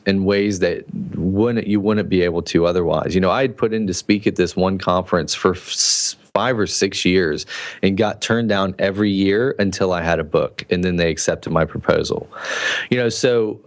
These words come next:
um, I just look at anything where, like, okay, where are groups of people that might be interested in, in my reading what I have to write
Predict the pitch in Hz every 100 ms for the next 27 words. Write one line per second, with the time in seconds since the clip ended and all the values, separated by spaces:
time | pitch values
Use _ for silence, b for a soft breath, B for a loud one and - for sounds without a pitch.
0 | - 110 107 98 90 101 131 147 160 -
1 | 117 110 104 - 107 123 139 - 104 101
2 | 95 95 92 92 87 82 117 - 95 101
3 | 165 175 107 104 117 123 127 120 - 101
4 | 90 90 123 _ 117 104 - 101 117 123
5 | 110 104 - - 101 95 92 90 - 95
6 | 90 90 90 92 - 95 98 101 95 87
7 | 90 87 87 95 92 82 78 87